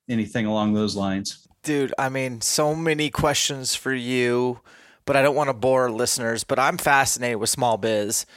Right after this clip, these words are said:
Speaker 2: especially one that, you know, you guys are kind of, it's tough to start something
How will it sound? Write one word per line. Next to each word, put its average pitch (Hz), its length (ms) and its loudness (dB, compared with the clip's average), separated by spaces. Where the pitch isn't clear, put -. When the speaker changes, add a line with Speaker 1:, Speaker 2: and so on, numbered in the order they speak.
Speaker 2:
especially 147 720 0
one 123 440 -2
that, 110 380 0
you 143 120 -2
know, 131 100 -2
you 123 160 -2
guys 156 280 2
are 156 80 0
kind 160 640 0
of, 147 400 0
it's - 200 0
tough 156 500 2
to 143 120 -2
start 135 640 2
something 131 640 -4